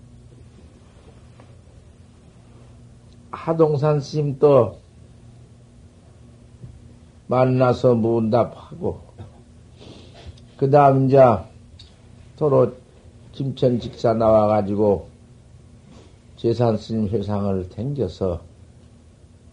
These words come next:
회월스한테로 갔다가, 이제 회월스한테 다음은 좀 말했지만은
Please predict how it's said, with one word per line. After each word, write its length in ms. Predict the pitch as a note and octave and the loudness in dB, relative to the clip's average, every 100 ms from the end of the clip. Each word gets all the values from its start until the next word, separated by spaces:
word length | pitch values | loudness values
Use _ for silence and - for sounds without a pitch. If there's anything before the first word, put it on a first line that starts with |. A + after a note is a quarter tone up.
| - - - | -20 -20 -12
회월스한테로 1000 | - C3 A2+ G2+ - G2+ F#2 F2+ G2 F2 | -2 0 2 0 -6 -4 -4 -6 -4 -4
갔다가, 480 | E2 - - - - - - - | -6 -18 -20 -20 -20 -20 -20 -12
이제 180 | C3 A#2 | -8 -8
회월스한테 960 | - A2+ G#2+ G#2 G2+ F#2+ - G#2 F2+ - - - - - - - - - - - | -6 -4 -4 -6 -8 -8 -6 -6 -6 -12 -20 -20 -20 -20 -20 -20 -20 -20 -20 -14
다음은 380 | A#2 A2 G#2 G#2 | -6 -4 -4 -6
좀 180 | - G2+ | -6 -4
말했지만은 1160 | F#2+ F#2 F#2 F2 F#2 - A#2 A2+ A#2 C3 G2+ | -4 -4 -4 -6 -8 -6 -4 -2 0 0 -2